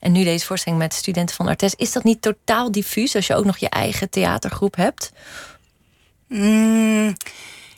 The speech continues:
Speaker 2: ja, het komt toch allemaal de hele tijd vanuit één bron of zo. En dat ben ik of zo, of iets wat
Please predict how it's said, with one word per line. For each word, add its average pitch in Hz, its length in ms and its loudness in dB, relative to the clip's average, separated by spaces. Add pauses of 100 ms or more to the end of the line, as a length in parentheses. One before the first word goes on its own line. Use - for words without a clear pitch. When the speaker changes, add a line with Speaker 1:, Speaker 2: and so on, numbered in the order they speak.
Speaker 2:
ja, 214 420 4 (720)
het 175 140 -4
komt 226 220 4
toch - 180 0
allemaal 185 800 2
de 165 80 -4
hele 175 260 0
tijd 165 260 -2
vanuit 170 340 0
één 160 220 0
bron 160 360 2
of 131 80 -8
zo. 131 280 -4
En 139 80 -4
dat 143 320 -6 (720)
ben 135 180 -2
ik 131 200 -4
of 139 100 -8
zo, 135 240 0
of 139 140 -2
iets - 240 -2
wat - 360 -8